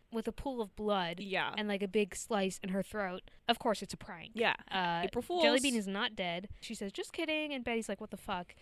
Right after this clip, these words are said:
Speaker 1: And then the phone rings again, and it's the same creepy voice guy, and this time they say it's Betty's dad,
Speaker 2: Mm-hmm.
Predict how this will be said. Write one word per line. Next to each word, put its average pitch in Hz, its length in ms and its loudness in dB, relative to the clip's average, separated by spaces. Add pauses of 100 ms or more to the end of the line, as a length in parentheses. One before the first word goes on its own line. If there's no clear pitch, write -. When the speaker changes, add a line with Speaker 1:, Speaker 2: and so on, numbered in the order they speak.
(240)
Speaker 1:
And 247 80 -2
then 262 140 2
the 262 40 0
phone 311 260 2
rings 294 200 2
again, 262 380 4 (120)
and 214 180 0
it's 202 140 -2
the 226 80 -4
same 233 260 0
creepy 214 280 -4
voice 214 320 0
guy, 185 400 2 (160)
and 196 180 -4
this 208 140 -4
time 202 300 -4
they 185 100 -2
say 175 440 -6
it's - 200 -8
Betty's 170 320 -8
dad, 277 500 8
Speaker 2:
Mm-hmm. 175 280 0